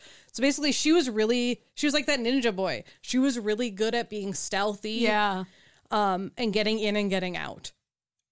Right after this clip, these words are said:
Speaker 1: So finally, she would go on to deliver her charges safe and sound to the reservation. So they made it all the way across.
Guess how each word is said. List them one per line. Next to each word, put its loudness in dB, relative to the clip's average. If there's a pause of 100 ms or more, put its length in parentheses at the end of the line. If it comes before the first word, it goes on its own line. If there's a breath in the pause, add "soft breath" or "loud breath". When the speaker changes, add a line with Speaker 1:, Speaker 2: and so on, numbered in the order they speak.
(840)
Speaker 1:
So -6
finally, 0
she -2
would -2
go 2
on 2
to -6
deliver -4
her -4
charges -6
safe -6
and -4
sound -4
to -14
the -8
reservation. -10
So -12
they -4
made -2
it -2
all 0
the -2
way -2
across. -6